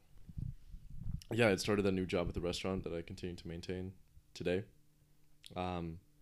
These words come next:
love it there. Good place to be, good place to work. Um, very fortunate to, to be able to have that and call that my,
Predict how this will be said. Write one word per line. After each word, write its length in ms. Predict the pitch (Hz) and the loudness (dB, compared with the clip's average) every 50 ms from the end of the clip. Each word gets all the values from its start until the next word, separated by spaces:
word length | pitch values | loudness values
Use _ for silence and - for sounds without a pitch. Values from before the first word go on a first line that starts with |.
| - - - - - - - - - - - - - - - - | -20 -20 -20 -20 -20 -20 -20 -20 -20 -20 -20 -20 -20 -20 -6 2
love 160 | 101 107 104 104 | 4 6 6 6
it 100 | - - | 6 4
there. 180 | 101 110 120 - - - - - - - - - - - - - - - - - - - - - | 4 2 2 -2 -12 -20 -20 -20 -20 -20 -20 -20 -20 -20 -20 -18 -18 -16 -16 -16 -16 -16 -6 -2
Good 140 | - 95 82 | -2 -2 0
place 200 | - 101 95 - | 0 -2 -2 -2
to 80 | - | -2
be, 220 | 80 - 92 95 104 - - - | 0 0 0 0 0 -4 -8 -10
good 120 | - - | -6 -2
place 180 | - 87 85 - | -2 -2 -2 -2
to 100 | - 80 | -2 0
work. 220 | 82 92 98 - - - - - - _ _ - - - - - - - - - | 0 0 0 -2 -8 -20 -20 -20 -20 _ _ -20 -20 -20 -20 -20 -20 -18 -10 -6
Um, 420 | 82 85 85 82 82 80 80 80 80 | -4 -2 -2 -2 -2 -4 -4 -4 -2
very 140 | 87 82 80 | -2 -2 -2
fortunate 420 | - - 85 80 - - 90 82 | -2 -2 -2 -2 -2 -2 -4 -4
to, 280 | - 90 82 80 80 82 - - | -4 -4 -4 -4 -4 -6 -10 -8
to 140 | - 90 85 | -6 -6 -6
be 160 | 82 87 85 | -4 -2 -4
able 140 | 82 80 82 | -4 -4 -6
to 60 | 85 | -10
have 240 | 82 - 90 85 82 | -8 -6 -6 -4 -4
that 140 | 92 90 95 | -4 -4 -4
and 240 | 104 104 104 101 98 | -4 -6 -10 -12 -14
call 180 | - - 90 87 | -12 -10 -10 -8
that 160 | 85 87 87 | -8 -8 -10
my, 240 | 87 85 82 85 | -8 -8 -8 -8